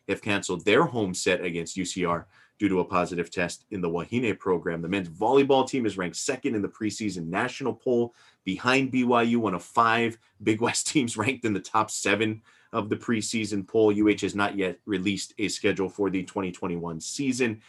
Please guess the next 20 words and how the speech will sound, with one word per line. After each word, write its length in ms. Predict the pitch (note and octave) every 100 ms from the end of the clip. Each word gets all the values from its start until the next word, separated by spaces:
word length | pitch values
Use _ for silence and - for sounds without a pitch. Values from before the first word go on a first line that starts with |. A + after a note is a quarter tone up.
| _
And 120 | A2 A2+
then 100 | B2
just 200 | A3 -
earlier 320 | E3 G#3 A#2+
today, 340 | - A2+ G#2+
as 120 | F#2+ G2+
we 80 |
record 360 | G2+ G2 G#2+ G2+
this 200 | G2 -
on 220 | - F#2+ F2
Thursday, 600 | - A2+ B2+ B2+ - G2
the 120 | F2
Hawaii 260 | A#2 C#3+
Tourism 460 | - - E3 D#3+ G#2
Authority 480 | E2+ F#2+ E2+ E2 E2+ _ _ _
and 120 | G#2
the 40 | G2
Big 220 | A#2+ B2+
West 260 | A#2 C3+ -
Conference 600 | A#2 A2 A2 G2+ -